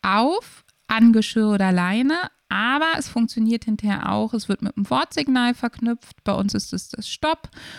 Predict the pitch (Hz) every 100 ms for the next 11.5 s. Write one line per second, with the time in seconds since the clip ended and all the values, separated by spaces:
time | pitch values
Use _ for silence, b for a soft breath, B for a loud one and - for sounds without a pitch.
0 | B - 233 226 - 226 220 - 208 208
1 | - 220 220 214 190 190 190 190 _ -
2 | 196 208 233 - - 190 - - 180 233
3 | 294 254 - - - _ 208 214 269 -
4 | 285 240 214 262 339 339 - 226 233 349
5 | 392 254 - 214 220 269 - 214 277 -
6 | - _ _ _ 233 - 247 240 254 247
7 | - 220 208 208 214 285 330 - 285 311
8 | 262 240 233 214 220 220 226 - 196 208
9 | 208 196 - 214 214 185 180 196 247 -
10 | B B B - 190 - 254 339 - 262
11 | - 220 208 202 196